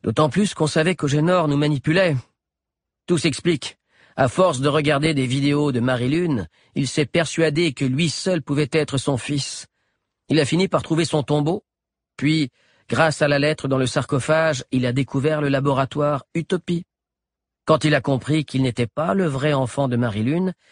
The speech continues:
il n'a pas pu le supporter. Alors il a réécrit l'histoire. Il a laissé une fausse lettre dans le sarcophage, le désignant comme l'héritier,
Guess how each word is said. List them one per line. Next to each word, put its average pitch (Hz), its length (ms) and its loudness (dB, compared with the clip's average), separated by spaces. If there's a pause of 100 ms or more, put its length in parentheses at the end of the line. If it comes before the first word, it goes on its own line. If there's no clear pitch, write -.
(640)
il 98 160 -2
n'a 123 140 0
pas 160 220 -2
pu 196 240 -4
le 196 80 0
supporter. 170 640 -4 (500)
Alors 131 380 2
il 127 100 0
a 123 80 0
réécrit 147 500 -2
l'histoire. 110 720 -4 (800)
Il 127 140 2
a 135 60 2
laissé 143 260 -2
une 127 120 0
fausse - 260 -4
lettre 135 280 0
dans 139 120 0
le 123 80 0
sarcophage, 139 760 -2
le 147 140 0
désignant 131 500 0
comme 180 240 0
l'héritier, 127 640 -2